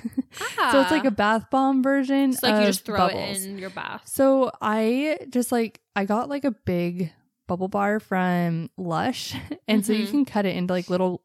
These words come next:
Speaker 1: littler pieces.
Speaker 2: Oh, cool.
Speaker 1: And then you just kinda crumble it as, like, the water is filling up your tub. And then it just makes it super bubbly.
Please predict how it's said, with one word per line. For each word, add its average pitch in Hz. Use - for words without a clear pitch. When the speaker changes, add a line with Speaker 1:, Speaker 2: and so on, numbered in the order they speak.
Speaker 1:
littler 196
pieces. 262
Speaker 2:
Oh, 285
cool. -
Speaker 1:
And 220
then 220
you 196
just 233
kinda 262
crumble 196
it 214
as, 190
like, 185
the 190
water 170
is 170
filling 180
up 180
your 180
tub. 180
And 190
then 175
it 170
just 180
makes 165
it -
super 170
bubbly. 214